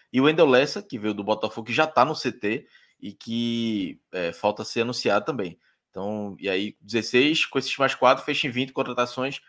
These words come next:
e fecha o primeiro ciclo, é, de reforços do Náutico pra começar o Campeonato Pernambucano e a Copa do Nordeste. É, isso não quer dizer que o Náutico não vai contratar mais. Vai contratar, deve contratar aí,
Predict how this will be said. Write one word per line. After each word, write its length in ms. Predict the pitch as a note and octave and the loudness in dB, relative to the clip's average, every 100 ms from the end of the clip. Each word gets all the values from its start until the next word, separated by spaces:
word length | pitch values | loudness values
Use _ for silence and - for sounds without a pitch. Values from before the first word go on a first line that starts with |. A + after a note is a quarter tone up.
| _ _ | _ _
e 120 | B2+ | -12
fecha 320 | B2 C3+ C3+ D#3 | -2 0 2 0
o 60 | |
primeiro 300 | C#3+ C#3 C#3+ | 0 0 0
ciclo, 540 | C3 - C3+ C#3 D#3 - _ _ - | -2 -2 -2 -2 -6 -6 _ _ -4
é, 340 | F#2+ F#2 F2 F2+ | 0 0 0 -2
de 100 | A2 | 0
reforços 560 | A#2 - A2+ A2+ - | 0 0 2 2 0
do 160 | A#2 A2 | -4 0
Náutico 480 | G2+ G#2 A#2+ - - - - _ | 2 2 2 -4 -20 -20 -20 _
pra 120 | - C3+ | 2 2
começar 600 | - F3+ F3 - D#3 D#3+ | 2 0 0 4 6 6
o 80 | |
Campeonato 340 | D#3+ E3 D#3 D3+ | 4 -2 -2 -2
Pernambucano 560 | D#3 E3 D#3+ D#3 D#3+ | -4 -6 -4 -2 0
e 60 | D#3+ | -2
a 40 | |
Copa 220 | D#3+ D3+ D3+ | -2 -4 -2
do 60 | |
Nordeste. 580 | D#3+ D3+ A2 F2 - - _ _ - | -2 -2 -2 -4 -8 -14 _ _ -16
É, 140 | F2 | -12
isso 120 | F2+ | -10
não 40 | A#2+ | -4
quer 80 | |
dizer 120 | B2 B2 | -4 0
que 60 | |
o 20 | |
Náutico 220 | B2+ B2 D3 | -2 -2 -2
não 80 | |
vai 160 | A#2 A#2 | 2 2
contratar 340 | C#3+ C3 B2 | 2 -2 -2
mais. 200 | A#2+ F2 | -2 -4
Vai 200 | F2+ G#2 | 2 2
contratar, 520 | B2 D3 B2+ G#2+ G#2 A2+ | 2 0 0 2 2 2
deve 160 | A2+ | 0
contratar 380 | A2+ A2+ A2 F#2+ | 0 -2 -2 -2
aí, 400 | F2 F#2 A#2 A2+ | -2 -2 -4 -6